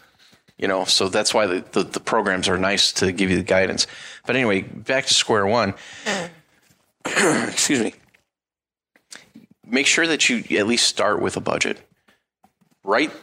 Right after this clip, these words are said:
write all your expenses out. I mean, you know, you could even cheat a little bit by looking at your old bank records. You know, if you use a card to pay for almost everything, or, you know, you have directed to, direct debits,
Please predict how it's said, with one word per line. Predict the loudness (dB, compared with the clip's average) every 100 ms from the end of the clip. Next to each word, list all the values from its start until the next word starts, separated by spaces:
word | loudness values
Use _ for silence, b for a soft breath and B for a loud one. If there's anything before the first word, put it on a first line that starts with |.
| -12
write | -2 0
all | 2 2
your | 2
expenses | 2 0 0 0 0 2
out. | 2 2
I | 2
mean, | 2 0
you | 0
know, | 0
you | 0 0 0
could | 2
even | 2 0 2
cheat | 2 2 0 0
a | 2
little | 2 2
bit | 0 0 0
by | 0 0 B B B B B B B
looking | -2 0 2
at | 2
your | 2 0 -2 -4
old | 2 2 2
bank | -2 0
records. | -2 -2 -4 -2 -2 -4 _
You | 0
know, | 2
if | 2 2
you | 4
use | 4 4 2
a | 0
card | 0 0 0 -2
to | -8 -20 -6
pay | -2 0
for | 2 2
almost | 2 0 0
everything, | 0 0 0 0 0 -2 B B B B
or, | -2 2 2
you | 2 2
know, | 2
you | 2
have | 0 -2 -6 _ -2
directed | 0 0 -2 -2
to, | -2 -2 -6
direct | 0 0 0 -2
debits, | 0 0 0 0 -2